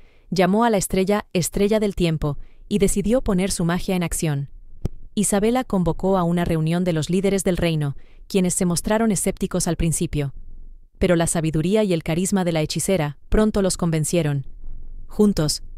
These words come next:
trazaron un plan audaz para utilizar la magia de la Estrella del Tiempo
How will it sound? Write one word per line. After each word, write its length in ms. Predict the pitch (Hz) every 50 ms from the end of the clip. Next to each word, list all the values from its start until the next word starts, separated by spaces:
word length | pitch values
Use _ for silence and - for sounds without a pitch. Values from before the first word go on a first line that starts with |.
| - -
trazaron 420 | - 190 185 - 233 233 240 233
un 120 | 233 220 202
plan 200 | 214 196 196 196
audaz 340 | 180 165 151 170 185 180
para 200 | - - 160 156
utilizar 420 | 147 - 160 147 147 - - 175 175
la 120 | 170 156
magia 300 | 147 165 175 - - 196
de 120 | 165 170 156
la 80 | 147
Estrella 340 | 135 - - 175 180 180 180
del 160 | 170 165 151
Tiempo 420 | - 170 160 147 - - 143 135